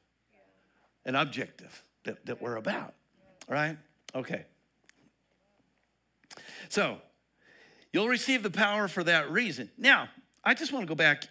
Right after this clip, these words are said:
Speaker 2: a-, a-, and look at this real quick. <coughs> And I'll probably get to it a little bit more here. But this is something I've, I've noticed w-, since we've been reading in Acts. Am, uh,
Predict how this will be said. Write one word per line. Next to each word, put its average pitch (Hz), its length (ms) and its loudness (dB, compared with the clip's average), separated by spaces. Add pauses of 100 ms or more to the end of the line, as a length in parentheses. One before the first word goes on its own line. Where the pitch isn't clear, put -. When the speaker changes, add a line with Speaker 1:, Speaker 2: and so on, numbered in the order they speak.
Speaker 2:
a-, 139 260 -6
a-, 135 200 -6
and 135 120 -4
look 147 160 -2
at 127 60 -2
this 120 160 -6
real 170 120 -2
quick. - 240 -8 (1080)
<coughs> - 420 -2 (540)
And 131 80 -4
I'll 123 60 -2
probably 120 240 -6
get 107 160 -8
to 117 100 -8
it 107 60 -6
a 104 40 -6
little 101 120 -6
bit 101 120 -8
more 101 160 -10
here. 101 200 -12 (440)
But - 240 -4 (2000)
this 269 100 -2
is - 80 -4
something 190 220 0
I've, 147 180 2
I've 131 160 -2
noticed 147 320 -4
w-, 127 120 -14
since - 260 -8
we've 131 100 -2
been 120 140 -4
reading 117 240 -4
in 104 100 -6
Acts. 98 320 -8
Am, 139 260 -4
uh, 165 100 -6